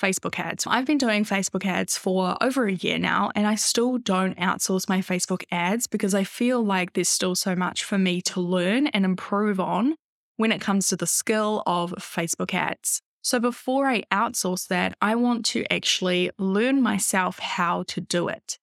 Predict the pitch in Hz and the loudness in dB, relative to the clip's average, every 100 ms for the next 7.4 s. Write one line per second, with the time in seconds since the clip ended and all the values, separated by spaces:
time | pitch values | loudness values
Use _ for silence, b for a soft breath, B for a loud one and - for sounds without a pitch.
0 | _ 214 - - 277 277 226 190 196 - | _ -6 -6 -4 0 2 4 2 2 0
1 | 196 - 196 208 - - 180 185 - - | -2 0 0 0 0 0 0 0 -4 -4
2 | 175 185 - - 175 220 - - - - | -2 -2 -2 -2 0 0 0 -6 -8 -4
3 | 185 185 175 175 - - - 180 - - | -2 0 0 -2 -2 -2 -2 -4 -8 -10
4 | _ _ _ _ _ - 240 247 240 233 | _ _ _ _ _ -2 2 2 2 2
5 | 240 294 302 240 220 208 - 214 214 226 | 2 2 2 2 2 0 -2 2 2 4
6 | 190 175 180 190 - 165 240 247 247 - | 2 2 0 -2 -4 0 0 2 0 0
7 | 233 233 226 | 2 2 2